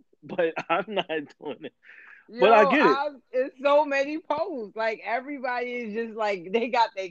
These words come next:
Speaker 2: gut out. They in their tightest of whiteies. <laughs> And they are
Speaker 1: I
Speaker 2: posting on the internet.
Speaker 1: But you know what? I, I, I get it. You know, for him, it's a, it's a, it's a smart ass business move.
Speaker 2: Mm-hmm.
Speaker 1: But the, the,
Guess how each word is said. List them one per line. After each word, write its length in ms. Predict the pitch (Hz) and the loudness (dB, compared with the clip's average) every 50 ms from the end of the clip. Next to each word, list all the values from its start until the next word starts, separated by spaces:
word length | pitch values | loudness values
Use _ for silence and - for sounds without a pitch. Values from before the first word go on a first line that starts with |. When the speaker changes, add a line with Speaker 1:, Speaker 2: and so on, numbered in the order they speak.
| 160 160 | -4 -2
Speaker 2:
gut 200 | 220 233 233 233 | 0 0 2 2
out. 260 | 233 233 240 214 175 | 2 2 0 -2 -4
They 220 | 208 220 226 233 | -6 -4 -2 -4
in 80 | 220 208 | -4 -6
their 120 | 196 190 175 143 _ _ - | -8 -12 -12 _ _ _ -6
tightest 300 | 202 220 240 226 240 226 - 247 | -6 -6 -4 -6 -8 -10 -8 -10
of 100 | 220 202 | -6 -2
whiteies. 260 | 190 180 170 165 156 143 147 151 151 _ _ _ _ _ _ _ _ _ _ _ _ _ _ - | 0 0 0 0 -2 -6 -14 -20 -20 _ _ _ _ _ _ _ _ _ _ _ _ _ _ 2
<laughs> 140 | 311 277 - - - - | 2 2 2 0 -6 0
And 140 | 269 294 - - | 0 0 0 0
they 320 | 247 269 277 - - - - - | 2 2 2 2 2 0 2 6
are 160 | 165 170 202 | 8 8 8
Speaker 1:
I 40 | 208 | 6
Speaker 2:
posting 580 | 180 160 - - - - 196 - 247 254 - 240 | 4 -2 -6 -4 0 0 0 2 2 2 2 2
on 260 | - 220 - 415 - | 2 0 -2 -2 -2
the 160 | 196 220 - - _ - 262 - _ | -4 -6 -8 -8 _ -8 -8 -8 _
internet. 420 | - 139 135 - 139 - 104 107 - _ _ _ _ - | -20 -20 -18 -18 -18 -16 -14 -16 -16 _ _ _ _ -6
Speaker 1:
But 240 | 143 160 170 160 - 151 151 - _ _ _ - | 0 4 4 4 2 0 -14 -18 _ _ _ -4
you 140 | - 151 170 | -2 0 2
know 140 | 190 196 190 | 4 4 4
what? 120 | 190 196 | 6 6
I, 240 | 180 156 160 156 160 - - | 6 6 6 4 4 2 -2
I, 220 | 160 160 165 165 - - | -2 -2 -2 -2 -2 -4
I 180 | - 160 160 160 | -4 -2 -2 -2
get 280 | 147 131 156 175 185 | -4 -4 -2 0 2
it. 160 | 185 190 196 - _ _ _ _ _ _ _ _ _ _ _ _ _ - | 2 0 -2 -4 _ _ _ _ _ _ _ _ _ _ _ _ _ -14
You 80 | 147 139 | -12 -10
know, 140 | 143 139 135 - - | -10 -10 -12 -14 -10
for 140 | - 139 127 | -8 -6 -4
him, 220 | 139 156 170 165 151 | -2 -2 -2 -2 -4
it's 140 | 135 - 131 | -6 -6 -6
a, 80 | 120 - - - _ - | -8 -8 -10 -14 _ -6
it's 180 | 135 120 - | -6 -4 -2
a, 280 | 131 123 120 113 110 110 - - | -2 0 0 0 -2 -4 -6 -6
it's 160 | 131 117 110 | -8 -6 -4
a 100 | 117 110 | -4 -6
smart 380 | - - - 131 131 139 135 131 | -6 -6 -4 2 4 4 6 6
ass 180 | 127 127 127 113 | 6 4 2 2
business 400 | 101 101 127 131 127 135 131 - - | 2 2 2 2 2 0 -4 -4 0
move. 380 | 139 139 147 156 165 180 185 - _ _ _ _ _ _ _ _ - | 2 2 4 4 4 2 0 -6 _ _ _ _ _ _ _ _ -18
Speaker 2:
Mm-hmm. 300 | 147 151 151 143 135 131 101 | -14 -14 -12 -12 -14 -4 2
Speaker 1:
But 360 | 104 156 170 170 165 - - _ _ _ _ _ _ - | 6 6 8 8 8 6 2 _ _ _ _ _ _ -2
the, 200 | 131 131 131 127 - | 0 0 0 0 0
the, 240 | 127 123 120 117 | -2 -2 -2 -2